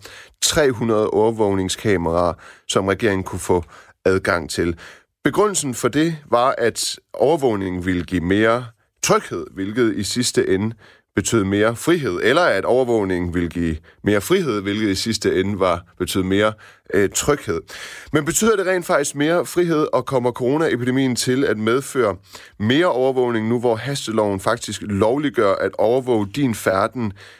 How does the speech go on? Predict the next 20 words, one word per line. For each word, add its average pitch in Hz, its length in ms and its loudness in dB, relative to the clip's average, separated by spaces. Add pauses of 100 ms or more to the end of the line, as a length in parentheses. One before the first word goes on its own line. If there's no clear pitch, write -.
(100)
i - 60 0
det 110 100 2
offentlige 117 320 0
rum 113 240 0 (320)
helt 131 220 2
ned 123 280 2
i 104 240 -2 (280)
mindste 110 560 0 (280)
detalje? 104 540 2 (220)
Ja, 131 100 4
egentlig 123 460 0
sågar, 123 320 0
hvis 104 120 -8
du 98 100 -12
bare 95 180 0
skal 98 160 -6
ned 104 140 2
og 87 160 2
hente 104 380 0 (400)
en 82 280 0